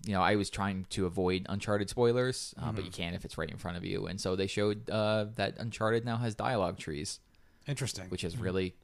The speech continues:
Speaker 1: like, the crowd reacted in, like, a huge way when they saw that. 'Cause at first I was just like, "Oh yeah, I can pick, what, which answer? Oh, wait a second, he has to pick an answer. That's new." Uh, so that's a new thing for the series,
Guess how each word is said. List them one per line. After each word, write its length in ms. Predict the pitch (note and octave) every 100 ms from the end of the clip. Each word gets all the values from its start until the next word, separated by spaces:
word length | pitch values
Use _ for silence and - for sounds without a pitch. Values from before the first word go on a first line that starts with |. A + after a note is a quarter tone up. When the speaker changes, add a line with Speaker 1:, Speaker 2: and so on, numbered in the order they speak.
| -
Speaker 1:
like, 360 | F#2 E2+ - - - - -
the 100 | A2+
crowd 300 | C#3 A#2 G2+
reacted 340 | F#2 F2+ F2+
in, 60 | F2+
like, 120 | F#2
a 40 |
huge 340 | F#2+ G#2 F#2 -
way 120 | F2
when 120 | F2
they 100 | E2
saw 220 | - F#2+ D#2+
that. 260 | D#2+ -
'Cause 140 | B2 D#3
at 100 | D3+
first 200 | A#3 A#3+
I 60 | D#3
was 160 | D3
just 100 | D3+
like, 240 | D#3+ C#3+ - - - - -
"Oh 80 | B3
yeah, 160 | A3+
I 60 | C3+
can 120 | C#3+
pick, 200 | - E3
what, 300 | E3+ E3 E3+
which 160 | F3 F#3+
answer? 220 | F#3 D#3+
Oh, 40 | F3+
wait 200 | A3 A3
a 40 |
second, 360 | - - F2+ - - - - -
he 60 |
has 80 | G#3
to 80 | -
pick 160 | G#3 F#3+
an 80 |
answer. 320 | F#3+ A3 E3+ F#2
That's 220 | C#3+ -
new." 360 | F#2+ F#2+ B2+ - _ - _ - - -
Uh, 300 | - A2+ G#2+
so 160 | G2+ A2+
that's 180 | C3+ -
a 40 |
new 160 | G#2+ G2+
thing 200 | F#2+ F#2
for 120 | F#2+
the 60 | E2+
series, 580 | - E2 E2+ - -